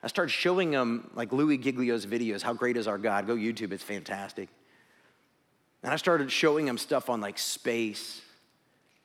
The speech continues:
and the breadth of these stars and the magnitude of the power of God. And we study insects, and we, we, there's websites you can go to. They'll show you how big, like, the biggest thing we know of is and how small the smallest thing we know of is. And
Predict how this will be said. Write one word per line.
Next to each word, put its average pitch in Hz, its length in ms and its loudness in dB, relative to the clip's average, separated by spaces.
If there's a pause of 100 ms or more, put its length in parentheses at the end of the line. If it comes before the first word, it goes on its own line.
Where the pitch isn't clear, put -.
(260)
and 107 100 -10
the 113 60 -6
breadth 123 500 -2
of 104 120 -6
these 107 180 -4
stars 110 720 -2
and 110 100 -8
the 104 60 -6
magnitude 117 600 0
of 107 60 -4
the 95 80 -10
power 113 340 -2
of 104 120 -8
God. 107 280 0
And 104 80 -6
we 101 100 -6
study 127 500 -6
insects, 123 520 -4
and 110 140 -6 (340)
we, 147 220 -2
we, 151 200 -4
there's 135 200 2
websites 123 580 0
you 127 60 -4
can 127 120 -2
go 123 120 2
to. 120 240 -2
They'll 120 80 0
show 131 160 0
you 135 80 2
how 123 80 6
big, 127 400 0
like, 123 160 4
the 120 60 -2
biggest 123 340 -2
thing 120 160 0
we 113 80 2
know 113 240 2
of 117 140 2
is 120 220 2
and 107 60 -4
how 107 100 0
small 117 420 0
the 113 60 -2
smallest 120 360 -2
thing 120 160 -4
we 117 80 0
know 117 220 0
of 113 140 0
is. 117 220 0
And 98 120 -8